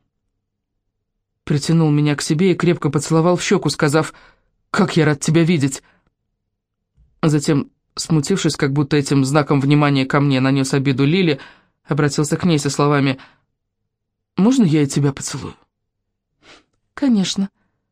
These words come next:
любезно разрешила та, и он легонько коснулся губами ее щеки. После этого он заговорил о пьесах Беккета. Ему страшно понравились персонажи, по шею закопанные в землю,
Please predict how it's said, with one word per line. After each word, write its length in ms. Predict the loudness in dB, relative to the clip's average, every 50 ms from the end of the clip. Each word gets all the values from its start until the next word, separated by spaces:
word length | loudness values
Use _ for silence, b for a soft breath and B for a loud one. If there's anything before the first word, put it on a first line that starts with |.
| _ _ _ _ -2
любезно 460 | 0 0 2 2 2 2 2 2 2
разрешила 480 | 2 2 0 0 0 0 2 0 2 2
та, 220 | 2 0 0 0 B B B B B B B B B _ _ -2
и 80 | 0
он 160 | 2 2 4
легонько 380 | 2 2 2 0 0 0 0 0
коснулся 420 | 0 0 0 0 0 0 0 0
губами 380 | 0 0 0 2 2 2 2 2
ее 180 | 0 0 -2 -2
щеки. 400 | -4 -6 -8 -10 -12 -16 -20 -20 _ _ _ _ _ _ _ _ _ _ _ _ _ _ _ _ _ _ _ _ _ _ _ _ _ _ _ _ _ _ _ _
После 240 | -4 -2 0 0 0
этого 140 | 2 2 2
он 80 | 2 2
заговорил 400 | 0 0 0 0 2 2 2 0
о 40 |
пьесах 400 | 0 0 -2 0 0 -2 -4 -6 -4 -4
Беккета. 500 | -2 0 0 0 -2 -2 0 0 -2 B B B B B B B B B B 0
Ему 200 | 2 2 4 2
страшно 380 | 2 2 0 0 2 0 0 0
понравились 460 | 2 2 2 2 2 2 0 0 0
персонажи, 640 | -2 -2 -2 0 0 0 2 2 2 2 0 0 -2
по 160 | -2 -2 -4
шею 320 | -2 0 0 2 2 2 2
закопанные 560 | 0 -2 0 0 0 2 2 2 2 2 0
в 40 | 0
землю, 420 | 0 2 2 4 4 2 2